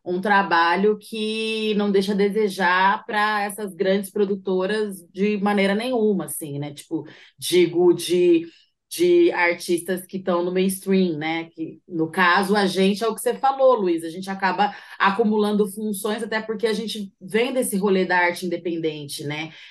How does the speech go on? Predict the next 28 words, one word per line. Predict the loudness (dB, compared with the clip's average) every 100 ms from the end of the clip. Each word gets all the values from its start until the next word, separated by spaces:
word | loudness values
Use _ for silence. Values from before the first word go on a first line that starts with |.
| -8
É, | -2 -2 0 -4 -8 -4
e | 0
aí | 4 4
a |
gente | 2 0 -2
tem | 2 2
esses | 0 0
artistas | 0 0 -4 -6 -8
que |
tão | -6 0
na, | 0 0
na, | -4 -2
no | 0
mainstream, | 0 0 0 -2
que | -2
vo-, | -4
aí | 0 0
você | -2 -4
vai | -4 -4
ver, | -2 -2 0
às | -2
vezes, | -2 -2 -4
tipo, | -16 -10
você | -8 -4
fala, | 0 0
"Mano, | 2 2 2
o | 0
clipe", | 0 0 0